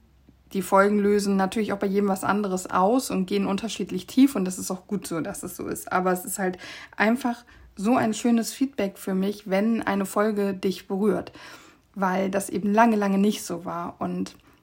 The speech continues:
es ist zum Beispiel so, ich weiß gar nicht, ich hab gerade das Gefühl, ich hab das schon mal angesprochen.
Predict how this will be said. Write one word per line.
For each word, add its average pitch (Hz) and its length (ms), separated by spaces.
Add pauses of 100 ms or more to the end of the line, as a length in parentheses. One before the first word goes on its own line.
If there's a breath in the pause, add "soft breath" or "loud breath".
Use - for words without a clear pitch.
es 233 120
ist 269 180
zum 311 140
Beispiel 208 360
so, 190 80
ich 185 140
weiß 196 220
gar 226 100
nicht, 214 180
ich - 80
hab 208 120
gerade 202 180
das 190 140
Gefühl, 202 240
ich 196 100
hab 202 100
das 190 140
schon 196 140
mal 180 120
angesprochen. 180 720